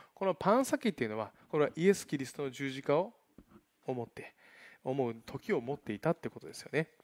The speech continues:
イエス・キリストも、えー、ご自身を覚えるようにってね、聖書を通して言っています。マタイの福音書の二十六章の二十六節から二十八節。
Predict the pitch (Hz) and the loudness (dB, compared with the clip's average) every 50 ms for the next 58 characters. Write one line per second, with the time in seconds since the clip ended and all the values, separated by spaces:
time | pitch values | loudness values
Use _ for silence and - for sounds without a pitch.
0 | _ - - - - _ _ - 226 240 - - 330 285 247 - - 208 170 139 | _ -20 -20 -20 -20 _ _ 6 6 6 6 4 4 4 4 8 10 10 10 10
1 | 120 - - - 180 196 147 117 - - 123 120 117 113 107 - 139 147 170 185 | 10 6 2 6 6 8 8 6 4 2 4 4 4 4 4 2 2 2 2 0
2 | - - 196 147 123 120 123 131 147 160 175 185 170 156 131 113 107 110 107 - | -2 0 0 0 2 0 2 8 8 10 10 10 6 4 0 0 -2 -6 -10 -10
3 | _ - - 120 143 139 131 - - - 156 135 - - 107 104 110 - - - | _ -4 -2 0 0 0 -2 -4 4 4 4 4 4 0 -2 -2 -4 -8 -16 -4
4 | - - 139 135 - - - 110 110 - - 127 120 - - 127 113 113 113 113 | 2 2 2 2 2 0 -2 -2 -2 -4 -8 -12 -12 -2 -2 -2 0 0 -4 -6
5 | - - - - - - - _ - 175 180 - 196 185 170 147 - - - 147 | -8 -14 -18 -20 -20 -20 -8 _ 6 8 10 10 10 10 8 4 0 0 0 0
6 | 139 - - 123 120 131 170 180 - 160 143 131 127 - - - - 147 127 113 | 0 0 -2 -2 -2 -2 -4 -2 -2 0 2 2 2 0 -2 0 2 4 4 4
7 | 117 143 143 - - - 139 185 185 - 165 143 135 127 120 - - - 139 - | 2 0 -2 -2 -4 0 0 0 0 0 -4 -2 0 0 -2 0 -2 -4 -4 2
8 | - 131 120 117 117 131 151 156 - - 110 110 120 - _ - - 120 - - | 4 4 4 6 4 2 -2 -4 -4 -8 -8 -8 -10 -14 _ -10 -8 -8 -4 -4
9 | 120 110 - - | -6 -6 -6 -12